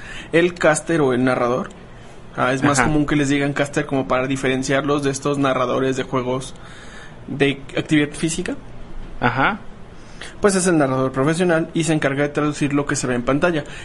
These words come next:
Speaker 1: Exactamente el mismo proceso que llevan los grandes narradores como el Perro Bermúdez,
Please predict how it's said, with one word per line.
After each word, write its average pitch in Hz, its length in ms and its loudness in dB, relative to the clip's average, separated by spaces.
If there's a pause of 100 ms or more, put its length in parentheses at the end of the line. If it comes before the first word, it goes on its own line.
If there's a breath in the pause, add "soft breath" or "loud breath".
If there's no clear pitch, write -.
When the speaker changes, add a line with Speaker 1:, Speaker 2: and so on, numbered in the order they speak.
Speaker 1:
Exactamente 208 560 0
el 185 80 2
mismo 175 260 2
proceso 143 440 -2
que 139 100 0
llevan 127 340 0 (260 loud breath)
los 147 240 2
grandes 143 320 2
narradores 139 680 0
como 123 460 0
el 120 60 -4
Perro 98 300 -4
Bermúdez, 135 1040 0